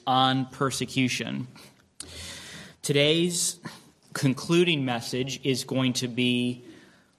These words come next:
a lot heavier on the application. And I would exhort you that if you have not heard the previous three or any of the previous three,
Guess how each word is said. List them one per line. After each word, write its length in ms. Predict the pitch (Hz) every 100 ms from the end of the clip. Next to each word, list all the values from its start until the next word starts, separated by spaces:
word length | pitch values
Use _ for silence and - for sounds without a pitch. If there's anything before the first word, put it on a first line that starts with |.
| _ -
a 60 |
lot 320 | 123 135 156
heavier 640 | - - 165 156 151 139 135
on 240 | 135 131
the 200 | 127 123
application. 1080 | 131 135 - 120 - 143 143 - 92 92 120 - - - 403 381 370 349 349 - - - _ _ -
And 320 | 135 135 131
I 220 | 139 139 170
would 400 | 156 151 135 143
exhort 680 | 127 127 123 170 254 - -
you 360 | 113 101 135 180 - - -
that 460 | 123 143 143 143 -
if 580 | 156 151 143 - - - _ _ _ _ _ -
you 400 | 131 147 180 190
have 320 | 165 156 131
not 360 | 143 156 160 143
heard 420 | - 170 165 139
the 80 | 123
previous 840 | - - 170 156 151 135 - -
three 380 | - 131 135 143
or 100 | 120
any 220 | 135 175
of 100 | 139
the 60 | 120
previous 600 | - 123 113 110 110 -
three, 360 | 113 101 143